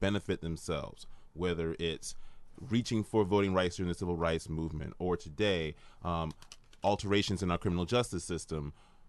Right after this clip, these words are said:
we have seen pushback, backlash, uh, opposition, let's say, from vast swaths of white America. Uh, one of the difficulties of the, uh, two thousand seven, two thousand eight race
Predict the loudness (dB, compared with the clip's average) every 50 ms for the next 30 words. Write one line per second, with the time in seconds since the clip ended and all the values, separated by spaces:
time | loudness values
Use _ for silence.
0 | -20 -20 -6 -2 2 4 4 4 4 2 0 -2 0 2 2 2 2 2 2 0
1 | -4 -8 -12 -14 -14 -10 -4 0 0 0 0 0 2 2 4 4 4 2 -2 -6
2 | -16 -20 -20 -20 -20 -20 -20 -2 2 4 4 4 2 0 0 0 2 2 4 2
3 | 2 0 -2 -6 -10 -12 -14 -18 -20 -12 -4 -2 0 2 2 2 2 0 0 -2
4 | -4 -8 -18 -20 -20 -20 -20 -20 -16 -2 4 4 6 6 6 2 2 4 4 4
5 | 4 2 0 0 0 -2 -2 -4 -2 0 0 0 0 0 -2 -4 -8 -12 -18 -20
6 | -6 -2 0 0 0 2 4 6 6 6 6 4 2 -2 0 4 4 4 4 4
7 | 0 0 2 2 2 4 2 2 2 2 0 0 -4 -6 -12 -16 -16 -20 -20 -20
8 | -20 -20 -20 -8 -4 -2 0 2 2 0 -2 -4 -8 -12 -10 -4 0 2 2 2
9 | 2 0 0 0 0 0 0 0 -2 -6 -10 -6 -2 0 0 2 0 0 -2 -2
10 | -2 -2 -2 -2 -2 -2 -2 0 0 2 2 2 0 -2 -4 -2 -2 0 0 0
11 | -2 -2 -4 -6 -10 -14 -18 -14 -12 -8 -6 -6 -6 -6 -6 -8 -10 -10 -8 -8
12 | -4 0 0 2 2 2 0 0 0 0 0 0 0 -2 0 2 2 2 0 0
13 | -4 -4 -4 -4 -4 -4 -4 -6 -6 -6 -6 -8 -10 -12 -14